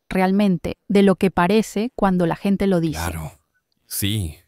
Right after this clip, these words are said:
Speaker 2: no es solo ver las conexiones literalmente. Creo que es ver. Es ver las conexiones. Es ver que las conexiones son cosas materiales en las que podemos hacer zoom.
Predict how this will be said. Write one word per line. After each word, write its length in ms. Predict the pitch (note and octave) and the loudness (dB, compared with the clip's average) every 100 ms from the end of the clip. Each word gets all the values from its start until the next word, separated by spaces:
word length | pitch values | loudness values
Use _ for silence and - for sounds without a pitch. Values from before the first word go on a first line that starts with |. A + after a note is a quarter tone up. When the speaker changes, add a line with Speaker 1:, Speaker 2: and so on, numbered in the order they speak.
| - | -8
Speaker 2:
no 300 | G2 G#2 C#3 | -2 -2 -2
es 100 | D3 | -4
solo 320 | D3 C#3+ B2+ | -4 -4 -4
ver 200 | A#2+ C3 | -6 -6
las 240 | C3 A#2 - | -6 -6 -6
conexiones 800 | G#2 F#2 E2+ - A2 A2 F#2+ | -6 -4 -6 -6 -4 -4 -4
literalmente. 1000 | F2+ E2+ F2+ F2 F2 E2+ E2+ E2 D#2 D2+ _ _ _ - | -4 -6 -6 -6 -6 -6 -6 -8 -12 -18 _ _ _ -8
Creo 400 | A2 A#2 B2+ A2 | -6 -4 -8 -8
que 280 | F#2 F2+ | -6 -6
es 180 | G2+ - | -8 -10
ver. 420 | D2 D#2 D2 - _ _ _ _ _ | -12 -10 -10 -14 _ _ _ _ _
Es 320 | A#2+ E3 F3 | -6 -6 -6
ver 260 | D#3+ D#3+ D3+ | -6 -6 -6
las 280 | D3 C3+ - | -8 -8 -8
conexiones. 1160 | C3 A#2 G#2 F2+ - A2+ A#2 G#2 E2 D#2+ - _ _ _ - | -6 -4 -4 -6 -6 -4 -4 -4 -6 -8 -12 _ _ _ -8
Es 320 | A#2 D3 D3 | -6 -6 -6
ver 320 | D3 D3+ D#3 | -6 -4 -6
que 160 | - B2 | -6 -4
las 260 | G#2+ F#2+ - | -4 -6 -6
conexiones 1000 | A#2 G#2 G2 F2 - B2+ C#3+ C3+ G2 | -4 -4 -4 -8 -6 -4 -4 -4 -6
son 600 | F2+ - A2 G2+ F2 E2 _ _ _ - | -6 -4 -2 -2 -4 -8 _ _ _ -6
cosas 400 | B2+ B2+ B2+ A#2 | -4 -4 -6 -4
materiales 720 | G#2+ G2 F#2+ A2 A#2 A2+ A2+ | -4 -4 -4 -4 -4 -6 -6
en 100 | G2 | -6
las 160 | F#2 | -6
que 140 | - G2 | -6 -6
podemos 480 | F#2+ F#2+ A2+ A#2 F#2 | -6 -6 -4 -6 -6
hacer 280 | F2+ G2+ | -6 -6
zoom. 360 | G#2 A2+ G#2 | -4 -4 -6